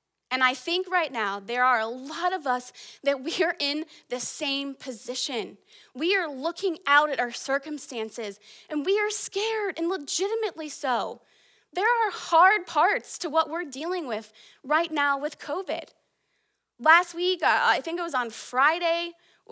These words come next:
we found out that Poudre Valley, that most of the schools that your kids go to,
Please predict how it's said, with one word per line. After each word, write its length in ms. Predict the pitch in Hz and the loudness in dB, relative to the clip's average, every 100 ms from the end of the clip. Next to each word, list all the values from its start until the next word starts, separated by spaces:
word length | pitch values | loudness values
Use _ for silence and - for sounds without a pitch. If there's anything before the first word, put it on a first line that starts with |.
| - 254 | -8 -4
we 180 | 320 | -2
found 400 | 349 339 320 320 | -2 0 0 0
out 400 | 262 269 311 311 | 2 4 4 0
that 460 | 240 240 220 202 - | 0 2 2 -2 -8
Poudre 340 | - 320 311 | -10 -8 -4
Valley, 540 | 262 262 294 320 311 302 | 2 4 4 0 -6 -2
that 220 | 226 196 - | 0 0 -4
most 300 | 269 320 320 | -6 -6 -10
of 60 | |
the 60 | 269 | -12
schools 500 | - - 269 311 330 | -12 -6 -4 -2 -2
that 220 | 240 214 | -2 -4
your 200 | 226 262 | -6 -6
kids 360 | 269 330 302 277 | -6 -8 -10 -8
go 220 | 269 269 | -4 -4
to, 380 | 277 349 370 | -4 -6 -6